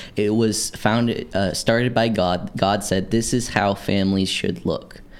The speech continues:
This is the ideal of how families should work." So, um, it was prescribed in the Bible, and that is why it is,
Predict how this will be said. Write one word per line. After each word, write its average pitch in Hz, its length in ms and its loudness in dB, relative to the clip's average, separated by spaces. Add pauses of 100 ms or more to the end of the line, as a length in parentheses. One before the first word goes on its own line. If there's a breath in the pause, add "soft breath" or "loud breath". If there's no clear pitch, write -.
(200 loud breath)
This 110 200 0
is 101 180 2
the - 160 0
ideal 98 480 2
of 98 120 -2
how 98 300 0
families 90 680 0
should - 280 -4 (140)
work." - 260 -4
So, - 320 0 (460 loud breath)
um, 90 520 2 (160)
it 110 160 2
was 98 180 2
prescribed 120 560 2
in 127 100 4
the 120 80 2
Bible, 98 560 2 (320 loud breath)
and 98 380 2
that 107 320 0
is 107 540 2
why 104 560 2
it 101 520 0
is, 95 720 2